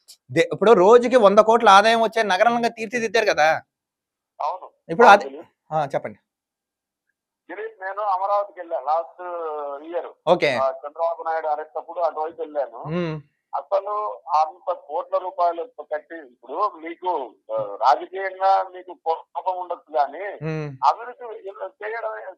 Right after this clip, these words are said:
Speaker 2: చేయకోకుండా ఆపడం ఎందుకు చెప్పు?
Speaker 1: అవునండి, అవును.
Speaker 2: ఆ?
Speaker 1: అవునండి.
Speaker 2: కోట్లాది రూపాయలు ఈ రోజు అక్కడి నుంచి సామాన్లు తీసుకు-, సామాన్లు తీసుకెళ్లిపోతుంటే, ఎవడైతే ఈ కాంట్రాక్ట్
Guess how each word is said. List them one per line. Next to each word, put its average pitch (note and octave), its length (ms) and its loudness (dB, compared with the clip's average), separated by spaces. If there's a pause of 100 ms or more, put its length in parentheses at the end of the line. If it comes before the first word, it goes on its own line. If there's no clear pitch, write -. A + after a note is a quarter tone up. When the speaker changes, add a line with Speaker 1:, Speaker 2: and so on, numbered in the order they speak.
(100)
Speaker 2:
చేయకోకుండా G#3+ 420 -6
ఆపడం G#3 320 -4
ఎందుకు F#3+ 300 -14
చెప్పు? G3+ 320 -14
Speaker 1:
అవునండి, F3 360 6
అవును. D#3 200 6
Speaker 2:
ఆ? A3 160 4 (100)
Speaker 1:
అవునండి. D3 400 -4 (500)
Speaker 2:
కోట్లాది G#3 640 2
రూపాయలు F#3+ 440 -2
ఈ D#3+ 160 -18
రోజు G#3+ 200 -4
అక్కడి F#3+ 220 -4
నుంచి F#3+ 180 -20
సామాన్లు F#3+ 440 -2
తీసుకు-, F3 420 -4
సామాన్లు F#3+ 400 2
తీసుకెళ్లిపోతుంటే, F3+ 840 -10
ఎవడైతే F3 720 -4
ఈ D3+ 40 -20
కాంట్రాక్ట్ F#3 520 -2